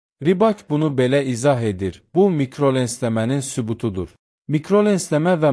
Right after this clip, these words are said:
makrolensləmə birləşərək ən güclü teleskop belə görünməyən detalları ortaya çıxarır." Qara dəlik ətrafındakı radiasiya tədqiqat qrupu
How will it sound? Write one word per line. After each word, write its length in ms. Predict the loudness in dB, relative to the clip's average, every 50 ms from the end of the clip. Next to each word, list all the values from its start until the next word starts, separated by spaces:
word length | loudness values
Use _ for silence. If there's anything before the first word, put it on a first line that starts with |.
| 2 0
makrolensləmə 760 | -2 -2 -2 -2 0 0 2 0 -2 -2 -4 -4 -2 0 0 0 0
birləşərək 640 | 0 0 0 -2 -2 -2 -2 0 0 0 -2 -4 -8 -6 -2 -2
ən 160 | 0 0 0
güclü 380 | 0 -2 -2 -2 -4 -4 -4 -2
teleskop 640 | -2 -2 0 0 -2 -2 -2 -2 -2 -2 -2 -2 -2
belə 160 | 0 0 0 0 2
görünməyən 540 | 0 2 2 0 0 0 -2 -2 -2 -2 -2
detalları 520 | -4 -4 -2 -2 -2 0 0 0 0 0
ortaya 460 | 0 0 -2 -2 -2 -4 -2 -2 -2
çıxarır." 560 | -4 -6 -8 -6 -4 -4 -4 -6 -8 -12 _ _ _ _ _ _ _ _ 0
Qara 200 | 0 2 2 2 2 2
dəlik 260 | 2 2 2 0 0 -2
ətrafındakı 720 | -2 0 -2 -2 -2 -2 -4 -2 -2 -2 -2 -2 -2 0
radiasiya 580 | 0 0 0 2 2 0 0 0 0 -4 -4 -2
tədqiqat 560 | -2 -4 -4 -4 -4 -4 0 0 0 0 -2 -6
qrupu 340 | -6 -6 -4 -4 -6 -6